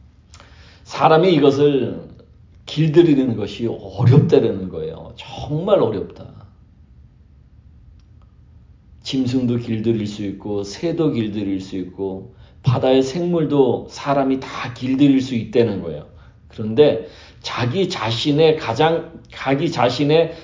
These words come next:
지체 중에 작은 지체인 혀를 길들이기 어렵다라는 거예요.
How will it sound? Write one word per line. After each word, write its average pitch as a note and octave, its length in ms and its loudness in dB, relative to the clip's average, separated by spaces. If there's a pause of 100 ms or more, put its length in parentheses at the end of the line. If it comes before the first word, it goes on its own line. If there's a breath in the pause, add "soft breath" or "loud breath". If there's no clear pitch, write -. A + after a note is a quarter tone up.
(120 loud breath)
지체 F3 520 2
중에 F3 720 2
작은 D#3+ 600 2
지체인 D#3+ 560 0
혀를 B3 680 2
길들이기 G#2+ 640 -4
어렵다라는 G2+ 800 -2
거예요. - 260 -12